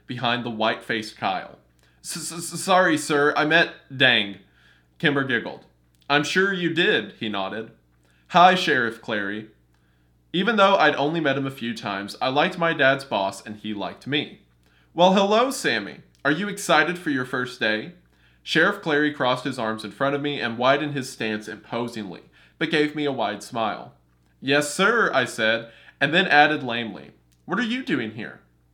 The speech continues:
"Well, I'm giving a presentation to the fifth and sixth grades about safety when walking to and from school." "Yeah, he gives it every year," Kyle muttered. "Cool," I smiled. Sheriff Clary nodded at me, and he turned and walked away.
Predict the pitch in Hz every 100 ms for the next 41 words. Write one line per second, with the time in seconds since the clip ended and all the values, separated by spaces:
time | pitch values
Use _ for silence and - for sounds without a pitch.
0 | _ 156 196 254 247 202 196 185 175 175
1 | 165 151 180 143 123 - 175 208 151 135
2 | 175 170 - 135 110 107 107 - - -
3 | 127 135 - - 175 220 - 113 117 117
4 | 117 127 143 165 131 135 123 120 120 104
5 | 98 - 117 101 90 _ _ _ _ _
6 | _ 147 165 156 165 139 156 151 147 131
7 | 123 110 104 82 - - 107 104 101 76
8 | - _ _ _ _ _ - 285 220 -
9 | - _ 123 - 110 90 71 - _ _
10 | _ _ _ _ - 185 196 185 170 165
11 | 139 127 127 123 123 127 123 123 120 139
12 | 143 139 131 113 113 107 92 -